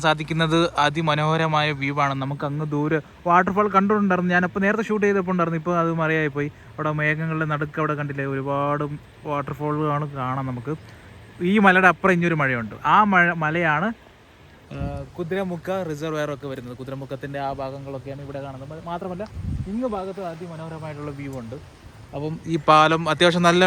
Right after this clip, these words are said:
വെള്ളമുണ്ട്, നല്ല ഒഴുക്കുണ്ട്. അപ്പം ഞാനൊന്ന് ഇറങ്ങിയിട്ട് താഴെ പുഴയുടെ അവിടം വരെ ഒന്ന് പോയി നോക്കാമെന്ന് വിചാരിച്ചു വന്നതാണ്. അയ്യോ, ഇത് കമ്പള എന്ന് പറഞ്ഞൊരു സംഭവങ്ങളൊക്കെ നടത്തുന്ന ഒരു സ്ഥലമാണ്, ഞാൻ നേരത്തെ പറഞ്ഞിരുന്നു. അതാ മുമ്പൊരു വീഡിയോയിൽ ഞാൻ പറഞ്ഞിരുന്നു. അതിമനോഹരമായ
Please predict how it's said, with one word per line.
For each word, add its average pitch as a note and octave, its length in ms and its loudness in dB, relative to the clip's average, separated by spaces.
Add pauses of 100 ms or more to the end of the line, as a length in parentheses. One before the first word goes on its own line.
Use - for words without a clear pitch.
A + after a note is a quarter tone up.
വെള്ളമുണ്ട്, E3 420 2 (160)
നല്ല D#3 140 -4 (100)
ഒഴുക്കുണ്ട്. D3+ 440 -2 (280)
അപ്പം D#3 140 -8 (100)
ഞാനൊന്ന് F3+ 460 -4 (240)
ഇറങ്ങിയിട്ട് E3+ 360 -6 (140)
താഴെ F3+ 520 0
പുഴയുടെ E3+ 240 -4 (120)
അവിടം D#3+ 200 -6
വരെ D#3+ 140 -4
ഒന്ന് F3 180 -8
പോയി A#3 240 -6
നോക്കാമെന്ന് A#3 380 -2
വിചാരിച്ചു A3+ 300 -4
വന്നതാണ്. A3+ 260 -2 (120)
അയ്യോ, A#3 180 -4 (2000)
ഇത് F#3 100 2 (140)
കമ്പള G3 420 -4
എന്ന് G#3+ 120 -8
പറഞ്ഞൊരു F#3+ 280 -10
സംഭവങ്ങളൊക്കെ F3 540 -10
നടത്തുന്ന E3 380 -10
ഒരു D#3 100 -6 (100)
സ്ഥലമാണ്, C#3+ 460 -10
ഞാൻ C#3+ 140 -10
നേരത്തെ D3+ 260 -12
പറഞ്ഞിരുന്നു. D#3 380 -10 (160)
അതാ C#3+ 120 -6 (220)
മുമ്പൊരു G3 340 2
വീഡിയോയിൽ E3 300 -2
ഞാൻ D3+ 120 -8
പറഞ്ഞിരുന്നു. B2+ 420 -6 (1600)
അതിമനോഹരമായ E3 880 2